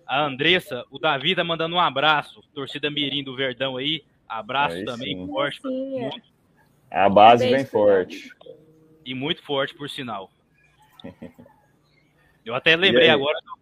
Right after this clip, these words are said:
Speaker 1: do, do, do primeiro jogo que a gente foi com ele no Serra. Ele tava de, de colo ainda, se não me engano, não tinha nem um ano de idade. E o Serra tremeu daquele modelo, eu tava do lado dele lá.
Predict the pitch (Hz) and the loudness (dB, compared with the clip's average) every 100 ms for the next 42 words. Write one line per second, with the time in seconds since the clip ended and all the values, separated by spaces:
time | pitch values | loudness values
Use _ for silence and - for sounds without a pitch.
0 | _ - - 139 139 131 - 147 151 160 | _ -20 -10 -10 -10 -14 -12 -8 -2 0
1 | 190 131 156 147 139 139 143 - 147 - | 0 -2 -2 -4 -4 -4 -4 -4 -6 -6
2 | 139 139 131 - 131 139 151 - - _ | -6 -6 -10 -8 -4 -4 -6 -10 -20 _
3 | _ - _ _ - 113 131 135 139 147 | _ -20 _ _ -14 -10 -4 -2 0 -2
4 | 156 - - 156 151 147 139 131 - 135 | -4 -6 -4 2 2 2 -2 -4 -8 -10
5 | 139 139 147 151 143 175 151 143 139 120 | -8 -8 -8 -8 -6 -4 -4 -4 -4 -4
6 | 120 107 - - _ _ _ 107 113 127 | -6 -8 -14 -20 _ _ _ -14 -10 -8
7 | 131 - 143 151 160 135 127 160 143 139 | -10 -4 0 0 0 0 0 0 0 -4
8 | 151 147 120 135 156 156 143 143 135 139 | -4 -4 -4 -2 0 -2 -4 -4 -4 -8
9 | 131 131 123 120 123 117 120 | -6 -6 -6 -10 -8 -6 -6